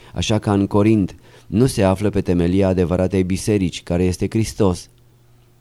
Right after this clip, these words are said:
Felul acesta de a crede a fost osândit de apostolul Pavel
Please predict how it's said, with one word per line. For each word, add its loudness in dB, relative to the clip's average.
Felul 2
acesta 0
de 0
a 0
crede 0
a -10
fost -2
osândit 0
de 0
apostolul 0
Pavel 0